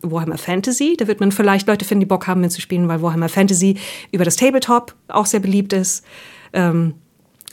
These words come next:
und für andere Settings gibt es Ähnliches. Ich würde vor allen Dingen aber, wenn man Bock hat, da reinzuspielen, dann, dann sagen, find erstmal Leute, die Bock haben, mit dir zu spielen.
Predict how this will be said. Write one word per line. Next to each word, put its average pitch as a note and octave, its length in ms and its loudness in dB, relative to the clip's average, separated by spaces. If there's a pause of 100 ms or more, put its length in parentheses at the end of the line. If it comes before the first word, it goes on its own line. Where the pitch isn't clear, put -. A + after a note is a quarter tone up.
(100)
und G3 1040 4 (540)
für F#3+ 520 2
andere G3 200 2
Settings F#3 720 0 (180)
gibt A3 300 -2
es A#3+ 100 -2
Ähnliches. G#3+ 440 2
Ich F#3+ 180 -4
würde A#3 140 4
vor - 180 -2
allen B3 180 6
Dingen D#4 160 6
aber, B3 180 0
wenn B3 80 4
man A#3 140 2
Bock A#3 200 -2
hat, A3+ 140 0 (600)
da G#3+ 200 0
reinzuspielen, B3 800 4
dann, A3+ 440 2
dann G#3 320 4
sagen, G3+ 340 2
find C4 220 4
erstmal A3+ 240 2
Leute, G#3+ 240 2
die G3+ 400 -2
Bock G3 300 -2
haben, F#3+ 160 4
mit A3 100 6
dir F#4 80 4
zu D#4+ 100 -2
spielen. F4 300 -4